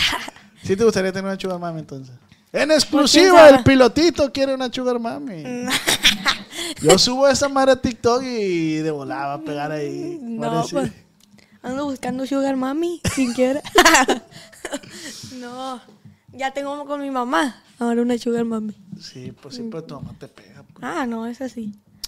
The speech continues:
Speaker 1: ¿Cu-, qué más te gusta hacer, pilotito?
Speaker 2: Yo no conozco la casa. Haz de cuenta que no la he terminado de recorrer. Me la
Speaker 1: Inga
Speaker 2: llevo en
Speaker 1: tu-
Speaker 2: la calle.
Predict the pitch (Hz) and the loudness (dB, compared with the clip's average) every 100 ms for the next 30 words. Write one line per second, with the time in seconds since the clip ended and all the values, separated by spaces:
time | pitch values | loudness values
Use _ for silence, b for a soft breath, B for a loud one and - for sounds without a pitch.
0 | B B B B B B - 220 - 214 | B B B B B B -8 -8 -2 -2
1 | 220 220 233 226 233 220 202 202 185 156 | -2 -6 -8 -6 -6 -6 -8 -8 -12 -14
2 | - 120 214 208 _ _ _ b b b | -18 -20 -20 -20 _ _ _ b b b
3 | b b _ b b b b _ 240 269 | b b _ b b b b _ -2 2
4 | 302 349 359 359 359 - 392 320 - 220 | 2 0 -2 0 -2 2 4 4 0 -12
5 | 226 240 - _ _ _ - 247 262 269 | -14 -16 -20 _ _ _ -6 0 2 2
6 | 302 277 247 254 277 262 226 233 269 262 | 0 0 0 0 0 0 0 0 -2 -2
7 | 233 220 226 _ _ 160 143 135 254 254 | -2 -4 -10 _ _ -12 -8 -4 -4 -2
8 | 233 226 233 269 247 220 220 220 | -2 -2 -2 -6 -8 -10 -10 -12